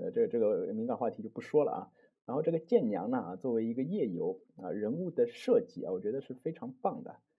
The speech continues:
啊。当然呢，这个非常棒的人物设计呢，也是，怎么说呢？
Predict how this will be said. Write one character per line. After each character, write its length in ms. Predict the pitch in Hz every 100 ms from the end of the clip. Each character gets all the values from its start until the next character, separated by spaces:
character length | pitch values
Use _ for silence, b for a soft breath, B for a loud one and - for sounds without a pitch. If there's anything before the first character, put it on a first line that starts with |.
| _ _ _
啊。 160 | - -
当 140 | 160
然 100 | 165
呢， 180 | 160 151 147
这 80 |
个 300 | 151 127 98
非 120 | 82 170
常 220 | 151 170
棒 220 | 196 131
的 60 | 117
人 180 | 107
物 140 | 123 127
设 240 | - 147
计 160 | 117 110
呢， 280 | 78 76 69
也 160 | 82 -
是， 560 | - 160 131 104 85 - _ _ - - _ _
怎 120 | 107
么 80 | 101
说 160 | -
呢？ 100 | 165